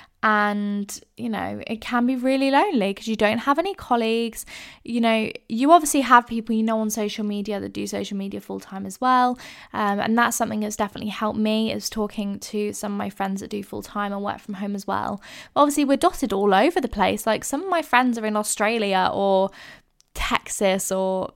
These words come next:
all over the place, absolutely everywhere. So it can be really difficult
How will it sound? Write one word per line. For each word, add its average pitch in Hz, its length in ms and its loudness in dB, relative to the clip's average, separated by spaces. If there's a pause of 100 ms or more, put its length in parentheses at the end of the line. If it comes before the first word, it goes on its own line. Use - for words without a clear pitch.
(380)
all 339 220 10
over 240 200 12
the 208 100 0
place, 185 440 -4
absolutely 277 440 0
everywhere. 190 420 -2
So - 120 -2
it - 140 -2
can 247 200 -2
be 254 120 -2
really 233 200 -2
difficult 190 640 -6